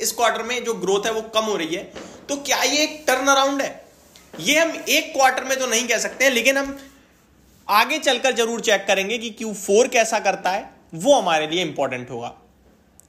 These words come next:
तो अभी आते हैं स्टॉक्स के नंबर्स पे। सबसे पहले यहाँ आपके साथ बात करना चाहूंगा Zensar Technologies Limited। इस कंपनी के नंबर्स आते हुए दिखे हैं और रिजल्ट्स की बात की जाए,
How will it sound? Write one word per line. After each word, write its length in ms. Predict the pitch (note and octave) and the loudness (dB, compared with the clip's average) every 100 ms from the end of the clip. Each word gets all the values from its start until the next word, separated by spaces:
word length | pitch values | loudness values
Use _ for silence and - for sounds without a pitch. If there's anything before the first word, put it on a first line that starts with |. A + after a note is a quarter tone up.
| _ _ | _ _
तो 60 | A3 | 4
अभी 200 | A3+ B3+ | 6 4
आते 260 | A3+ A3 | 2 0
हैं 260 | B3 D4 - | -6 -6 -12
स्टॉक्स 380 | - - A3 A3 | -14 0 0 2
के 160 | - C#4+ | 0 2
नंबर्स 320 | A#3 E3+ E3 | 2 2 0
पे। 180 | - A#2+ - - - - - | -2 -14 -16 -20 -20 -20 -2
सबसे 260 | F#3+ F#3 | 0 2
पहले 220 | C#4+ C#4+ C#4 | 2 4 4
यहाँ 160 | C4 | 2
आपके 260 | B3+ B3+ C4+ | -2 -2 0
साथ 160 | B3+ | 2
बात 300 | B3 G#3 G#3 | 2 2 2
करना 200 | A#3+ A#3 | 0 -4
चाहूंगा 320 | A#3+ A#3 A#3 B3 | -4 -4 -2 -4
Zensar 600 | A3 E3 F#3+ G3+ - A#3+ B3+ - | -2 -4 -4 -2 2 2 2 -2
Technologies 720 | G#3+ G#3+ G#3+ G#3+ G#3+ A3 A#3 F#3 | -4 -4 -4 -2 -2 -4 -6 -6
Limited। 500 | D#3+ D#3 D#3+ E3 A2+ - | -6 -4 -4 -4 -6 -12
इस 80 | - - | -4 -2
कंपनी 340 | G3+ A3 D4 | -2 -2 0
के 80 | C#4 | 0
नंबर्स 360 | C4 A#3 B3+ | 2 2 4
आते 220 | A#3+ G3+ A3 | 2 0 0
हुए 120 | A3 | 0
दिखे 160 | G3+ | 0
हैं 80 | G#3+ | 0
और 100 | A3+ | 0
रिजल्ट्स 320 | F#3+ G3 A3+ | 0 -2 -2
की 120 | - A#3 | -4 2
बात 260 | F#3 F#3+ | 4 2
की 60 | F#3+ | 0
जाए, 220 | E3+ G3+ | 0 0